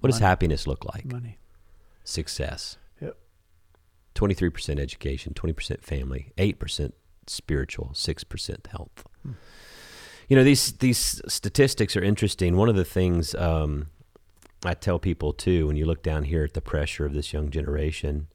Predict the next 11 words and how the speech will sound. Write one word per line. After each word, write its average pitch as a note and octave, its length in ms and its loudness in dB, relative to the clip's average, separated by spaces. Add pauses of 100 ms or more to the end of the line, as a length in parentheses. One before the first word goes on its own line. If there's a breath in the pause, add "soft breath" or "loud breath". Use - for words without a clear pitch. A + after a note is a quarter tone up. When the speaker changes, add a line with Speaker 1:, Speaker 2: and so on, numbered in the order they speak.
(120)
Speaker 2:
Mm-hmm. A2 320 -10 (160)
Speaker 1:
how E2+ 220 0
many, D#2 540 0 (480)
how, F2+ 380 0
how G2 440 2
have F2 100 -2
you, E2+ 560 2 (200)
uh, E2+ 40 -6
well-being, F2 420 2
anxiety, D#2 440 2
depression, D2+ 640 -2